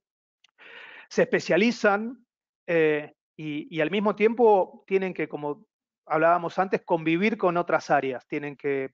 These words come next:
pelearse o, o cooperar con áreas de desarrollo y áreas de operaciones, este, y, y las áreas de innovación que traccionan todo el tiempo. Ahora,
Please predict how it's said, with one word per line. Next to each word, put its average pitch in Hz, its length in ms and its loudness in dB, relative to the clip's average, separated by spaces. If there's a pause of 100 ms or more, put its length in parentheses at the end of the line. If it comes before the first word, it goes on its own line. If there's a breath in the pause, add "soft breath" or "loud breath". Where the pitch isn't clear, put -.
pelearse 208 760 4
o, 180 80 -2
o 156 400 -2
cooperar 170 580 2
con 180 160 -2
áreas 165 220 0
de 160 80 4
desarrollo 180 720 0
y 156 120 -2
áreas 156 240 2
de 151 60 0
operaciones, 185 800 -2 (520 soft breath)
este, 151 500 -2
y, 156 320 -8
y - 20 -6
las 156 220 0
áreas 175 220 2
de 165 60 0
innovación 160 540 0
que 156 140 -2
traccionan 170 600 -4
todo 165 180 2
el 156 140 0
tiempo. 135 500 -4 (640 loud breath)
Ahora, 151 480 2